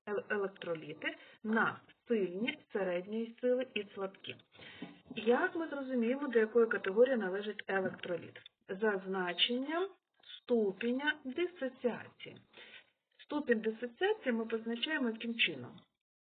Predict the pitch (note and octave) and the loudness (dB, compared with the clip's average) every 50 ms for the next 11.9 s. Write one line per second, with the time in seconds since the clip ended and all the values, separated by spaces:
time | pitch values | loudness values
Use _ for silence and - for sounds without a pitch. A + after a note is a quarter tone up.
0 | _ _ _ _ A#3+ A#3 A3 F#3+ C#3 G2+ - - - - - - - - _ _ | _ _ _ _ -2 0 0 0 -2 -4 -8 -12 -14 -16 -18 -20 -20 -20 _ _
1 | _ _ _ - G3+ F#3 G3+ G3+ A3+ D4 F4 F4 F4 D4 C#4+ D4 D4 C#4+ C#4+ D4 | _ _ _ -12 -8 -4 -4 -2 -2 -2 -2 -2 -4 -4 -2 -4 -4 -4 -4 -6
2 | C#4+ C4 C4 C#4 C4+ C4 - F3+ E3 - - E3 - - D#3+ D3+ - - - - | -4 -4 -4 -4 -4 -4 -6 -8 -10 -10 -12 -14 -12 -12 -12 -12 -14 -16 -16 -16
3 | E3 - - - D#3 - - - - - D#3 G3+ G3 A#3 D4 E4 D#4+ - - - | -16 -16 -16 -16 -16 -18 -18 -16 -8 -4 -2 -2 0 0 -2 -4 -6 -8 -8 -4
4 | A3 G3+ F3+ F#3 G3 G3+ G#3+ - - - - - - - - - _ - - C4 | -4 -4 -4 -4 -8 -10 -12 -14 -18 -20 -20 -18 -16 -16 -16 -18 _ -8 -2 2
5 | D#4+ F#4+ G4 - - C4 A#3+ A#3 - A3+ G#3+ G#3 G3+ F#3 E3 D#3 D#3+ - - G3+ | 4 4 4 2 0 -4 -4 -4 -2 -2 -2 0 0 -2 -2 -4 -6 -8 -6 -6
6 | G#3+ - - G#3+ G#3+ A#3 A#3+ A#3+ - - A#3 G#3 - - - F#3 A3 A3 C#4 E4+ | -6 -6 -4 0 4 4 4 4 4 0 0 0 0 -4 -6 0 2 4 4 4
7 | F4+ - - - _ _ - - G#3+ G3+ F#3+ F3 E3+ E3+ F#3 G3 G3 - A3+ A3 | 2 -2 -6 -18 _ _ -4 -2 0 0 0 0 -2 -2 -4 -6 -6 -4 -4 -2
8 | A3 A3+ A3+ A#3 A3+ A#3 A#3 A#3+ A#3+ A#3+ A#3+ - - - - A3+ A3 A3 A3+ G#3 | -2 -2 -2 -2 -2 0 0 0 0 -2 -2 -4 -8 -6 -4 -2 -2 -2 -2 -4
9 | G3 G3 - F#3+ F3+ F3+ F3+ - - F#3 F3+ F3 - - - - G#3+ G3+ F3+ E3 | -4 -4 -6 -6 -6 -8 -10 -10 -10 -10 -10 -8 -10 -12 -8 -4 0 0 0 0
10 | - - - - - - - G#3+ G3 F3+ - D#3+ D#3+ - - D#3+ - - - D#3+ | -2 -6 -16 -14 -10 -6 -2 -2 -2 -2 -2 -6 -12 -12 -14 -18 -16 -14 -14 -12
11 | D#3 B2 D3 C#3 C3+ - - F3+ F3+ G3 G#3+ A3+ A#3 B3+ C4+ C#4 C#4 D4 | -12 -12 -12 -12 -12 -12 -12 -12 -10 -8 -6 -6 -4 -4 -6 -6 -6 -8